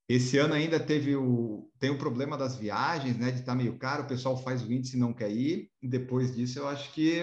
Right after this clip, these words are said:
o pessoal vai começar a ir. Então, preparem-se e treinem, treinem bastante.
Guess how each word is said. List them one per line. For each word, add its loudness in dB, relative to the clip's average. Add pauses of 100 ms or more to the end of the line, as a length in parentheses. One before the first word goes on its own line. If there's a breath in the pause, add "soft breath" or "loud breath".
(340)
o -20
pessoal 2
vai 2
começar 2
a 4
ir. 4
Então, -2 (100)
preparem-se -4
e 2
treinem, 2
treinem 6
bastante. -2